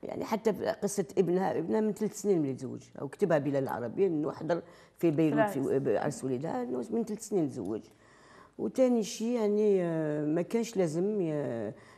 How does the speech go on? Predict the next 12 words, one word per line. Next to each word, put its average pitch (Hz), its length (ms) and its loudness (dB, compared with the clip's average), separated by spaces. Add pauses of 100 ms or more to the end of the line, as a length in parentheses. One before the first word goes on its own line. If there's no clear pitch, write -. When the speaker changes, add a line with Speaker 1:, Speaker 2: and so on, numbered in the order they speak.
Speaker 1:
يستغلوا، 165 840 2
آه، 120 720 0 (280)
عصبيتها 156 680 0
ويخلوها 147 420 0
تجوز 135 240 -4
هكذا، 123 220 -4
باسكو - 260 -10
تهضر 143 300 -4
هي 147 140 0
مرات 156 320 -2
يعني - 200 -8
ت-، 202 240 -2